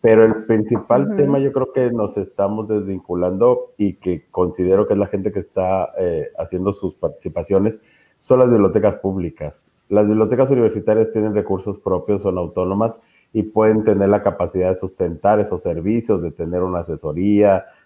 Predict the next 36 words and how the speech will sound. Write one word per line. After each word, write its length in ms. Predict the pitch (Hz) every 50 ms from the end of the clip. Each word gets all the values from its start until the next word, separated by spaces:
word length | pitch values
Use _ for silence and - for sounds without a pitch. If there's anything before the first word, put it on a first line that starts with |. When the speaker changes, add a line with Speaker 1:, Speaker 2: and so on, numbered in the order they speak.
| _
Speaker 1:
de 120 | - 98 -
contar 420 | - 95 90 - 98 98 95 -
con, 280 | - 98 95 87 87 80
con 320 | - - 85 85 82 90
alguien 260 | 92 92 95 104 104
que 120 | 101 101 87
los 200 | 85 82 76 80
guíe, 360 | 85 101 113 117 117 113 110
de 80 | 98 95
implementar, 760 | 90 - 92 90 90 90 90 85 - 98 98 98 90 90 - - _ _ _ _ -
eh, 400 | 95 98 95 92 90 87 85 82 -
sus 460 | 90 87 82 - _ _ _ _ _ _ _ _ _
catálogos 680 | - 98 - - 101 98 98 101 92 92 92 87 - -
abiertos, 680 | 73 90 87 92 95 95 92 95 - 98 92 87 - - _ _ _ _ _
eh, 500 | - 87 90 87 82 80 76 71 64 52 -
desarrollarlos 880 | 76 87 85 - - 85 76 82 82 82 90 95 104 104 101 95 -
incluso. 640 | - 76 73 - 95 107 117 113 - 110 95 - - - _ _ _ _ _ _ _ _ _ -
Pero, 680 | 117 113 110 110 113 113 113 113 110 110 110 110 110 110
¿qué 80 | 123 110
pasa 280 | - 123 120 143 131
con 120 | 143 131 123
las 80 | 110
bibliotecas 540 | 104 98 92 92 92 - 107 - - 110 -
públicas 360 | - 113 113 113 127 123 - 117
y 20 |
la 100 | 107 92
formación 480 | - 92 87 85 90 87 - 101 101 104
de 80 | 110 104
los 220 | 101 85 - -
usuarios? 640 | 85 - _ - 95 92 92 98 95 90 - - -
Ahí 180 | 87 90 95
es 60 | 98 104
donde 500 | 110 107 107 104 101 95 95 90 - -
está 580 | 87 87 - - 98 95 95 98 98 98 - -
habiendo 320 | 92 92 95 92 92 98
una, 380 | 98 104 101 98 95 90 -